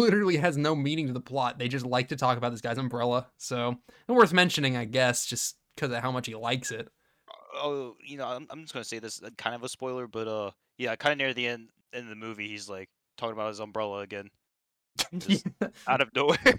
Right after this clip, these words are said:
Speaker 1: Yeah, kind of a spoiler here. Uh, later in the movie, he mentions it for, like, the fifty jillionth time.
Speaker 2: <laughs>
Speaker 1: Uh, yeah, so there is, like I said, it's kinda shot like a video documentary,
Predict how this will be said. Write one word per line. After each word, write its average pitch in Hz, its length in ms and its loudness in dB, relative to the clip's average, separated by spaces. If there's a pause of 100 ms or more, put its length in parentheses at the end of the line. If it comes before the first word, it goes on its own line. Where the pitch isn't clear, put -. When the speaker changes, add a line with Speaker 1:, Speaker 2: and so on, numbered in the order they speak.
(220)
Speaker 1:
Yeah, 156 160 6
kind 196 200 4
of 185 80 4
a 165 40 0
spoiler 160 560 4
here. 131 340 2
Uh, 135 160 4
later 160 240 4
in 165 80 2
the 147 60 0
movie, 147 260 0
he 139 100 2
mentions 135 420 0
it 131 180 -4
for, 131 100 0
like, 120 200 -2
the 123 180 -8
fifty 147 280 -2
jillionth 131 540 0 (100)
time. 131 460 -2
Speaker 2:
<laughs> - 60 -20 (2500)
Speaker 1:
Uh, 139 420 4
yeah, 151 300 6
so 156 540 4 (120)
there 170 300 6
is, 156 520 2
like 196 160 2
I 214 80 6
said, 170 140 8
it's 156 100 0
kinda 247 220 4
shot 170 300 6
like 170 140 4
a 139 60 4
video 175 440 2
documentary, 139 880 0